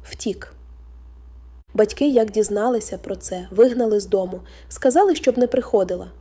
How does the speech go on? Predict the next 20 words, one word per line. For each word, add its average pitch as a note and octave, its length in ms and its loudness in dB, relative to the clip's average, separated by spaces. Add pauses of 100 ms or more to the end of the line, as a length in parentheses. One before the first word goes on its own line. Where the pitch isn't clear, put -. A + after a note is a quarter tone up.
(1400)
На A3+ 120 4
наступний B3 460 2
ранок C#4 360 2
Надія B3+ 380 2
прокинулася A3 680 0
від G3 200 -2
плачу G#3+ 320 -2
дітей. F#3 460 -8 (460)
Валентини G#3+ 480 4
в - 60 -2
палаті A3+ 400 0
не A3 100 0
було, F#3+ 440 -2
хлопці - 460 2
плакали. F#3 560 -6 (460)
На G#3+ 120 2
тумбочці D4 560 0
лежав A#3+ 440 2
аркуш A3+ 380 -4
паперу. F3 520 -8